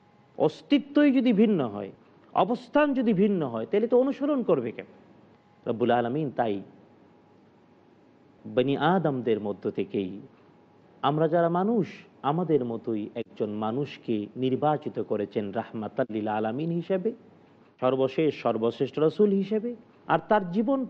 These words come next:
পুরাটা আমাদের জন্য অনুসরণ। আর তাই তার সংসার জীবন, পারিবারিক জীবন, আর হা, সন্তান সন্ততির জীবন। মুহাম্মাদুন সাল্লাল্লাহু আলাইহি ওয়াসাল্লাম খাদিজাতুল কুবরা রাদিয়াল্লাহু তাআলাকে বিয়ে করলেন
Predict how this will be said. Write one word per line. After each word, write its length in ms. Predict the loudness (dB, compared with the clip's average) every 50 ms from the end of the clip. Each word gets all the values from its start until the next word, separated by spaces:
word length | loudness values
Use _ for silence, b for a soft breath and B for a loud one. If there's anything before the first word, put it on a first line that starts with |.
| 2
পুরাটা 320 | 2 4 4 2 2 0 0
আমাদের 340 | 0 0 0 -2 -2 -2 -2
জন্য 180 | -2 -4 -4
অনুসরণ। 440 | -6 -10 -10 -10 -12 -14 -18 -20 -20 -20 -20 -20 -20 _ _ _ _ _ _ _ _ _ _ _ _ -2
আর 100 | 0 0 0 0
তাই 300 | 0 0 2 0 -2 -4 -8 -14 _ -20 -20 _ _ _ -6 -2
তার 160 | -2 -2 -2
সংসার 580 | -4 -6 -6 -6 -6 -4 -2 0 0 0 0 -4
জীবন, 320 | -6 -6 -4 -6 -6 -8 -10 -16 -20 -20 -20 -20 -20 -20 -20 -20 -20 -20 -8 -2 0
পারিবারিক 520 | 2 2 2 0 -2 -2 -2 -4 -6 -6
জীবন, 440 | -10 -8 -4 -2 0 0 -2 -4 -8 -6
আর 160 | -4 -4 -4
হা, 220 | -4 -4 -6 -6 -8 -8 -8
সন্তান 400 | -8 -6 -6 -6 -8 -8 -8 -8
সন্ততির 540 | -10 -10 -10 -10 -10 -10 -12 -10 -10 -10 -10 -12
জীবন। 220 | -14 -16 -16 -16 -20 -20 -20 -20 -20 -20 -20 -20 -20 -20 -20 _ _ _ _ _ -2
মুহাম্মাদুন 460 | 0 2 2 2 2 2 2 0 0
সাল্লাল্লাহু 560 | -2 -2 -2 0 0 2 2 2 2 2 2
আলাইহি 280 | 0 -2 -2 -2 -4 -4
ওয়াসাল্লাম 420 | -4 -4 -2 -2 0 0 0 -2 -4 -8 -20 -20 -20 -20 _ _ _ -20 -4 -2
খাদিজাতুল 420 | 0 0 0 -2 -4 -4 -6 -6
কুবরা 280 | -2 0 2 2 2 4
রাদিয়াল্লাহু 680 | 2 2 2 2 2 2 2 2 2 4 4 4 2
তাআলাকে 320 | 0 -2 -4 -4 -4 -4 -2
বিয়ে 260 | 0 2 2 2 2
করলেন 340 | 2 0 0 0 -2 -6